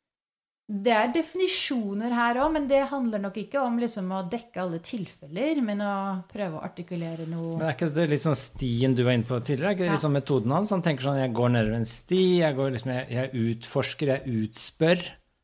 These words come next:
Speaker 2: Ikke sant? Det er ikke sånn,
Speaker 1: Mm.
Speaker 2: du spør ikke, stiller ikke spørsmål og svarer, du liksom, du utspør et fenomen. Du skal liksom avkle det.
Speaker 1: Mm.
Speaker 2: Og det er jo i, dømt til å aldri lykkes med en nødvendig og tilstrekkelig betingelsesdefinisjon. <laughs> Eh,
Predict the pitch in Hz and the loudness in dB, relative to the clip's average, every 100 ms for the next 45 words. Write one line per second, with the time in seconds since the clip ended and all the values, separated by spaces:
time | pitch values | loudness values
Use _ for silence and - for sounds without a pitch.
0 | _ 120 110 143 123 113 117 127 120 123 | _ -8 -4 -2 -2 -2 0 2 2 0
1 | - - 120 143 - - - 139 110 131 | -4 0 4 4 0 -6 -4 0 2 2
2 | 175 110 - 123 120 120 131 160 139 117 | 2 0 2 2 4 2 4 2 0 2
3 | 117 - 113 107 - - 123 120 120 120 | 0 0 -2 -2 -2 -2 0 0 0 2
4 | 120 113 139 156 113 - - _ _ _ | 4 4 4 4 2 -2 -18 _ _ _
5 | _ - 120 131 127 117 107 113 - 131 | _ -10 -8 -8 -2 2 2 0 0 2
6 | 123 139 165 - - _ 208 190 170 - | 4 4 2 0 -14 _ -4 -4 -4 -6
7 | 127 120 131 135 - - 120 110 120 113 | -4 0 0 0 -6 -4 -2 0 -2 -2
8 | 120 120 123 117 123 107 104 - 143 107 | -4 -4 -4 -6 -6 -4 -4 -2 -2 -2
9 | 104 107 107 - 101 110 104 101 98 - | -2 -2 -4 -6 -8 -6 -6 -6 -8 -12
10 | - 117 104 104 101 107 95 - 117 - | -6 -4 -2 -2 -2 -4 -6 -8 -6 -4
11 | 104 104 101 117 95 87 104 101 107 107 | -4 -4 -2 -2 -4 -4 -4 0 0 0
12 | 107 123 143 - - - - - - 117 | 0 2 2 0 -10 -12 -10 -12 -8 -4
13 | 113 | -4